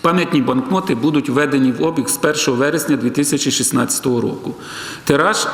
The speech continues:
буде становити один мільйон штук. Для нумерування банкнот буде використано серію С Б. Двадцять тисяч примірників цих банкнот будуть запаковані в сувенірні конверти і будуть реалізовуватися нашими регіональними,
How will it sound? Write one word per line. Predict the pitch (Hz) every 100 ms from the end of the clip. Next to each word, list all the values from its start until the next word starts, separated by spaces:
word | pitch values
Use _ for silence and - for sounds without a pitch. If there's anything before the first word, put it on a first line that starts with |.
| 135
буде | 139 139
становити | - 135 139 170 175
один | 131 131 156
мільйон | 131 127 139
штук. | 135 - 120 113 - - - - - - - -
Для | 127
нумерування | 151 156 156 160 185 160
банкнот | 139 143 170 180
буде | 143 135
використано | 147 147 143 135 139 135 131 131
серію | 127 151 156 143 120
С | - 147 156 131 117
Б. | 113 - - - - - - - - - - -
Двадцять | - 202 - 160
тисяч | 202 190 175 -
примірників | 156 156 147 135 139 147
цих | 143 147
банкнот | 151 160 160 170
будуть | 143 151 156 - -
запаковані | 127 117 143 151 175 170 156
в | 139
сувенірні | 143 135 147 151 143
конверти | 143 131 117 117 - 151 139
і |
будуть | 131 165 160
реалізовуватися | 143 135 135 139 147 143 - -
нашими | 135 143 143 127
регіональними, | 131 123 131 135 127 127 123 117